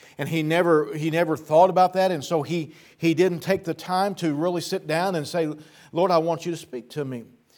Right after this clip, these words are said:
You see, business, busyness in the church is no substitute for hearing from God. Busyness is no substitute. You can be busy as a Christian, teaching and, and serving and doing all kinds. That is no replacement for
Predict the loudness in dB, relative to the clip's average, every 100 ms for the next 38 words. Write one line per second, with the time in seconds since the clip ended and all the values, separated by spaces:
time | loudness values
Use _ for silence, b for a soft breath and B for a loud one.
0 | b -6 0 0 -2 4 6 6 0 -6
1 | -4 0 2 2 -2 -2 -2 -2 -2 -6
2 | 0 0 0 -6 -4 0 0 -2 -4 -6
3 | -6 -10 -8 -8 -6 -8 -6 -8 -8 -14
4 | -16 -16 -18 -20 _ _ _ _ _ _
5 | _ _ _ _ _ _ _ _ _ _
6 | _ _ _ -2 -2 -2 -4 -6 -6 -8
7 | -6 -6 -6 -8 -12 -14 -10 -8 -8 B
8 | B -2 0 -2 -2 -2 0 0 2 -2
9 | -2 -8 -4 -4 -4 -8 -10 -10 B -6
10 | -6 -4 -8 -6 -6 -8 B B -8 -6
11 | 0 4 4 4 0 -2 -2 0 2 2
12 | -2 B B -4 0 0 -2 -4 0 2
13 | 2 0 -2 -6 -4 -2 -4 -8 -10 -10
14 | -6 -2 -2